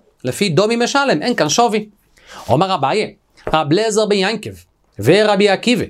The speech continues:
ורבי יוחנן בן נורי, כולו סביר לו חומץ בפסח, אסור בהנאה. רב אליעזר בן יעקב הרי מפורש, כי הוא טוען לו, אין כאן היתר הנאה,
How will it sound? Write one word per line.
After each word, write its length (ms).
ורבי 400
יוחנן 360
בן 120
נורי, 300
כולו 340
סביר 360
לו 160
חומץ 500
בפסח, 800
אסור 640
בהנאה. 480
רב 100
אליעזר 220
בן 100
יעקב 360
הרי 120
מפורש, 580
כי 100
הוא 140
טוען 220
לו, 160
אין 120
כאן 180
היתר 220
הנאה, 400